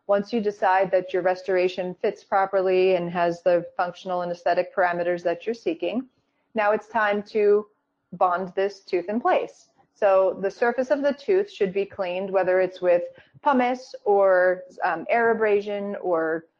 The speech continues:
um, you know, just cleaning it with some alcohol, getting the tooth structure as clean as possible, then using either your selective or total etch system on the tooth structure. Rinse, dry, obviously not desiccate, and then mix a drop of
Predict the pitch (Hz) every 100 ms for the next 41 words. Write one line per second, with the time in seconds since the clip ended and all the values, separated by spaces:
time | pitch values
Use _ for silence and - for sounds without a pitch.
0 | _ - 160 143 165 - 165 160 170 -
1 | 214 196 196 196 185 180 - 170 160 214
2 | 208 208 202 185 185 185 _ _ _ -
3 | 220 220 220 208 220 214 - 202 202 196
4 | 185 185 214 226 269 262 185 190 185 202
5 | 240 - _ _ 202 202 196 202 208 208
6 | 196 190 185 185 - 190 180 185 196 185
7 | 180 185 185 190 180 - 180 180 175 170
8 | 165 - 196 - 202 202 - 330 - _
9 | _ _ _ _ _ _ _ _ 208 247
10 | 466 - _ _ _ _ _ _ - 202
11 | 196 233 294 302 _ _ _ _ _ -
12 | 196 196 202 202 190 180 214 - 214 -
13 | 262 294 - _ _ - 196 190 190 185
14 | 185 - _ - 202 202 - 190 190 190
15 | 208 190 175 175